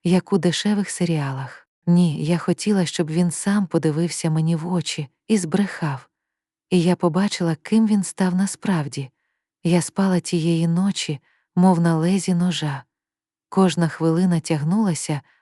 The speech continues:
мов осінній туман. Уявляла, як вона гладить його по щоках, як він каже їй те, що колись шепотів мені.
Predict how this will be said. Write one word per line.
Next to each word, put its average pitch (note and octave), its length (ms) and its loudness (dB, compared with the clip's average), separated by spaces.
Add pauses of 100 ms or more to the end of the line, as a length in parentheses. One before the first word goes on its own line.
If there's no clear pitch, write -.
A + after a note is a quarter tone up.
(120)
мов G#3 320 4
осінній F3 540 0
туман. C3+ 480 -6 (320)
Уявляла, F3 480 4
як E3 240 -2
вона E3 280 2
гладить E3+ 540 -2
його D#3+ 260 0
по F3 140 -4
щоках, - 680 -6 (520)
як F3 300 2
він F3 160 2
каже E3+ 360 0
їй D#3 220 0
те, A3+ 240 -2
що - 180 -6
колись F3 400 -2
шепотів G#3 580 -2
мені. C#3 420 -4